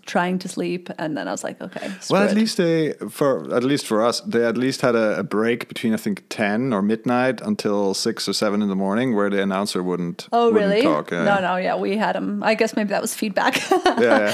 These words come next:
Speaker 1: Maybe
Speaker 2: exactly.
Speaker 1: they watched the video where I was like, <laughs>
Speaker 2: <laughs>
Speaker 1: swearing profusely.
Speaker 2: All right.
Speaker 1: But yeah, I think if,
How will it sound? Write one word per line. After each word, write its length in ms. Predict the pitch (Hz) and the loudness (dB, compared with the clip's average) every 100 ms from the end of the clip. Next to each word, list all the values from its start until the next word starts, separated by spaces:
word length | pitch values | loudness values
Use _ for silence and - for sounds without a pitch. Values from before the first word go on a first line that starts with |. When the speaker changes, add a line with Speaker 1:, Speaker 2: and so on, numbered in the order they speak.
| - | 0
Speaker 1:
Maybe 220 | 269 311 | 2 4
Speaker 2:
exactly. 40 | 311 | 6
Speaker 1:
they 160 | 285 | 6
watched 240 | 262 240 - | 4 2 2
the 80 | 233 | 2
video 340 | 220 220 208 | 4 4 4
where 100 | 208 208 | 4 2
I 80 | |
was 140 | 202 220 | 2 -2
like, 220 | 196 - - - | -6 -8 -18 -20
<laughs> 680 | - - - - 427 427 370 | -20 2 2 4 0 0 -2
Speaker 2:
<laughs> 480 | 151 - 359 330 226 | -4 -2 -2 0 -2
Speaker 1:
swearing 560 | - 214 202 196 196 226 | -2 0 0 2 2 0
profusely. 720 | 196 196 196 190 - 180 196 - - - | -2 -2 -4 -4 -4 -4 -6 -10 -14 -4
Speaker 2:
All 140 | 95 | -2
right. 180 | 87 87 - - | 0 -2 -8 -2
Speaker 1:
But 140 | 208 | 0
yeah, 140 | 185 147 | 2 0
I 80 | |
think 220 | 226 285 269 | 2 2 2
if, 200 | 269 | 0